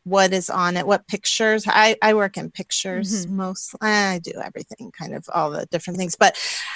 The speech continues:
Speaker 1: initially, I'll probably, I would look at pictures. Like, I can just do it right now to look at Keith. So, like, I'll just get a sense, like, oh, Keith is retreating. He feels, like, actually in his third chakra that he's,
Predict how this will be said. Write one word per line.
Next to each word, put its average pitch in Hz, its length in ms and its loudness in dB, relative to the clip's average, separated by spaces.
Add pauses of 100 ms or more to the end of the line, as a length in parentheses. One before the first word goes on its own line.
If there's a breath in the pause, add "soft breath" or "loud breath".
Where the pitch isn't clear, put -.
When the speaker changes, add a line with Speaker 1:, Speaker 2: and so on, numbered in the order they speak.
(420 loud breath)
Speaker 1:
initially, 247 560 10
I'll 180 140 8
probably, 190 600 4
I 185 140 4
would 180 200 2
look 175 180 0
at - 140 -2
pictures. - 480 -4
Like, 175 440 -4
I 185 100 -4
can - 180 -10
just - 300 -12
do 165 140 -6
it 107 60 -6
right - 240 -6
now 127 180 -6
to 110 120 -8
look - 220 -6
at - 120 -6 (300)
Keith. - 320 -8 (420 loud breath)
So, 240 220 8
like, 233 220 8
I'll 240 160 8
just 262 280 4
get 226 140 8
a 208 60 8
sense, 214 420 2
like, 180 240 2
oh, 190 160 6
Keith 240 360 0
is 214 180 2
retreating. 208 800 2
He 190 140 2
feels, 196 540 2
like, 175 180 0
actually 180 340 -2
in 180 100 -4
his 170 140 -6
third 180 260 -2
chakra 185 560 4
that 175 140 -2
he's, 180 340 -6